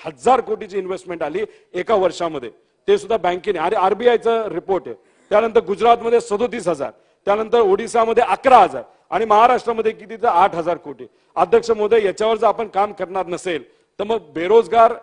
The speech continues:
युवा उद्या जाऊन फ्रस्ट्रेट येऊन जर चुकीच्या मार्गाने गेलं तर त्याला जबाबदार सरकार असणार आहे. अध्यक्ष महोदय, आजच्या काळामध्ये आपण जर बघितलं तर आपण आपल्या राज्यावर कमी आणि दुसऱ्या राज्यावर विकास तिथं व्हावा यासाठी जास्त प्रयत्न करतोय.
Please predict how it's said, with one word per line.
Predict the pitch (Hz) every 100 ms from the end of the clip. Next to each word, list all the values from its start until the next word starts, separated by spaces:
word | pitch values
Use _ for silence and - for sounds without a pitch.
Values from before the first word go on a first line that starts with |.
| _ _
युवा | 139 165 214
उद्या | 214 190 220
जाऊन | 208 226
फ्रस्ट्रेट | - 185 - 220
येऊन | 220 220
जर |
चुकीच्या | 220 185 196 196 233 220
मार्गाने | 180 180 196 233
गेलं | 190 202 226
तर |
त्याला | 214 226
जबाबदार | 185 214 226 247
सरकार | 240 196 180 269
असणार | 220 - 170
आहे. | 135 - _ _
अध्यक्ष | - 175 233 -
महोदय, | 220 208 233 254
आजच्या | 170 180 - 233
काळामध्ये | 208 208 208 220
आपण | 190 220 208
जर | 214
बघितलं | 196 180 165 135 123 _ _ _
तर | -
आपण | - 170 - 247 247 -
आपल्या | 165 - 247
राज्यावर | 226 208 165 226
कमी | - 202 226
आणि | 214
दुसऱ्या | 185 190 233
राज्यावर | 220 185 160 202 214 233
विकास | 170 - 233 226
तिथं | 214 226
व्हावा | 170 185
यासाठी | 214 185 196 202
जास्त | 185 175 -
प्रयत्न | 190 160 160
करतोय. | 160 139 120